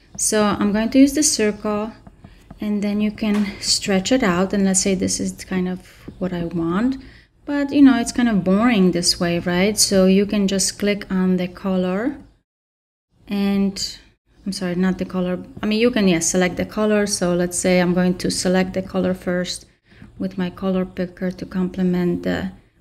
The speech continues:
picture like this. And now I'm going to change the transparency by clicking on these three dots for more. And now I can control transparency, but then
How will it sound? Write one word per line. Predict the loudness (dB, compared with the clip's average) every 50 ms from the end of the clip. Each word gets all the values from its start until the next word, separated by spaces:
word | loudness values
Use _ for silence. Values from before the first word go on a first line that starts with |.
| _ _ -2
picture | -2 -2 -2 -4 -4 2 4 6 6 6 4 2 -4 -10 -20 -20 _ _ _ -8
like | -8 -8 -6 -4
this. | -2 0 0 2 2 2 0 0 -2 -6 -8 -10 -20 -20 -20 -14 -8
And | -6 -4 -2 0
now | 2 4 4 4 4 4 2 0
I'm | 0 -2 -2
going | 0 0 0 0 -2
to | -4 -6
change | -6 -2 0 0 0 0 0
the | -2 -2
transparency | -4 -2 -2 -2 -2 -2 -2 2 6 6 8 8 6 2 0 -2 -2 -2 -4 -4 -6 -8 -12 -20 -20 -12
by | -10 -8 -6 -6 -6
clicking | -6 -6 -8 -6 -4 -2 0 0
on | 0 0 -2
these | -2 -4 -4 -6 -8 -14 -18 _ _ _ _ _ _ _ _ _ _ _ _ -14
three | -8 -6 -4 -4 -2
dots | -2 0 2 2 2 2 0 -2 -2 -2 -4 -4 -6
for | -10 -4 0 4 4
more. | 6 6 4 2 0 -2 -2 -2 -4 -4 -6 -16 -20 -20 _ -8 -6
And | -4 -4 -2
now | -2 -2 -2
I | 0 0 0
can | 0 -2 -2
control | 0 0 -2 -2 -2 -2 -2 -2 -4 -6 -10 -20 -16
transparency, | -10 -8 -6 -6 -4 -2 2 4 4 4 4 0
but | 0 0 0 0 0
then | 0 4 6 6 6 6 4 0 -2